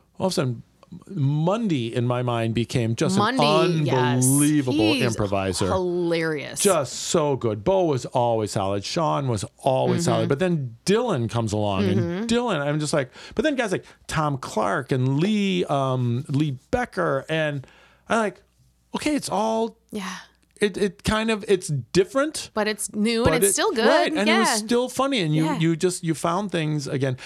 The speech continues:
Speaker 1: And I stopped doing it because when kids came and
Speaker 2: Yeah.
Speaker 1: and
Speaker 2: You
Speaker 1: I
Speaker 2: had
Speaker 1: s-,
Speaker 2: four kids.
Speaker 1: yeah, I think so.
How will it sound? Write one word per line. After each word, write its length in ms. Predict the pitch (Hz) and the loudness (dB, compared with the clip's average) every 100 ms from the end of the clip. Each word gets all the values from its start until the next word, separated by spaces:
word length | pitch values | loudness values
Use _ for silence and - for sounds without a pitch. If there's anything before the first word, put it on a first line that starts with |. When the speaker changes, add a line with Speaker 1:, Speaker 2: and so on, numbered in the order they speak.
| - | -4
Speaker 1:
And 100 | 165 | -2
I 100 | 233 | 0
stopped 260 | 247 208 170 | 0 -2 0
doing 240 | 175 170 | 0 0
it 140 | 165 - | -2 -2
because 680 | 143 151 143 135 120 - - _ - | -2 0 0 0 -2 -6 -10 _ -8
when 180 | 123 113 | -4 -2
kids 280 | - 185 165 | 2 0 2
came 600 | 180 180 175 170 165 143 | 0 2 2 0 0 0
and 160 | 131 | 0
Speaker 2:
Yeah. 320 | 123 160 160 160 - | 0 0 0 -4 -2
Speaker 1:
and 120 | 190 | 0
Speaker 2:
You 40 | 294 | 2
Speaker 1:
I 20 | |
Speaker 2:
had 80 | 247 | 2
Speaker 1:
s-, 80 | |
Speaker 2:
four 160 | 202 185 | 2 0
kids. 440 | - 147 190 - 156 | 0 -2 -2 -2 0
Speaker 1:
yeah, 360 | 143 131 117 | 0 0 -2
I 60 | 113 | -2
think 180 | - 208 | -2 -2
so. 220 | 85 80 | -4 -6